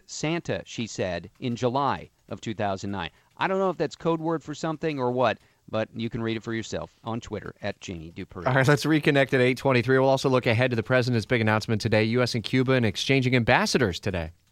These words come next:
Speaker 2: or at
Speaker 1: Yeah,
Speaker 2: least
Speaker 1: that'll,
Speaker 2: soon.
Speaker 1: that'll be later today, and, of course, uh, updates all through the day, and we'll see you at eight twenty-three, Rich.
Speaker 2: All right, with our Washington insider, Jamie Dupree, at six fifty-six.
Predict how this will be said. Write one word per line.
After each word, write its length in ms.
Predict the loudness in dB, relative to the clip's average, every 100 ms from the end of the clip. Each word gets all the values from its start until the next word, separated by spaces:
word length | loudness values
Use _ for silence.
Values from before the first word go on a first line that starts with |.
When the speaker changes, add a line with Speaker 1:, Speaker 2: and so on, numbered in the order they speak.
| _ _
Speaker 2:
or 140 | 2 6
at 60 |
Speaker 1:
Yeah, 60 | 6
Speaker 2:
least 180 | 6 6
Speaker 1:
that'll, 200 | 6 6
Speaker 2:
soon. 140 | 2 -6
Speaker 1:
that'll 180 | -4 -4
be 160 | -2 -4
later 320 | -2 -2 -4
today, 380 | -6 -2 -2 -2
and, 100 | -6
of 60 |
course, 340 | -4 -4 -4 -2
uh, 300 | 0 2 0
updates 320 | -2 -4 -2
all 160 | -2 -2
through 180 | -4
the 80 | -6
day, 240 | -4 -2 -2
and 100 | -6
we'll 60 |
see 160 | -8 -8
you 60 |
at 80 | -8
eight 100 | -8
twenty-three, 460 | -10 -16 -16 -12 -6
Rich. 80 | 0
Speaker 2:
All 100 | 2
right, 120 | 4
with 140 | 4
our 80 | 8
Washington 440 | 8 6 4 4
insider, 400 | 4 4 4 4
Jamie 240 | 4 2 2
Dupree, 280 | 2 4 2
at 80 |
six 200 | 4 0
fifty-six. 680 | 2 2 2 4 4 2 -8